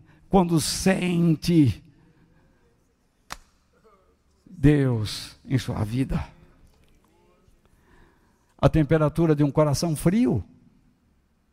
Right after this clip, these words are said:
Jesus disse que nos últimos dias as pessoas, os cristãos, procurariam falsos pregadores, falsos mestres.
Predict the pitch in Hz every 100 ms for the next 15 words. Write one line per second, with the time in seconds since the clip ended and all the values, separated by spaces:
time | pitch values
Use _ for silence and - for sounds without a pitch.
0 | _ _ _ _ _ _ _ _ _ _
1 | _ _ _ _ _ _ _ _ _ _
2 | _ _ _ _ _ _ _ _ _ _
3 | _ 131 147 151 135 202 160 185 - 160
4 | 156 147 180 165 160 135 165 190 147 156
5 | - 156 - 185 185 156 131 - - 175
6 | 156 214 180 - 220 160 - - - 208
7 | 202 185 175 208 170 190 202 170 175 -
8 | 165 147 139 175 156 - 208 190 180 131
9 | 165 175 - 113 101 - -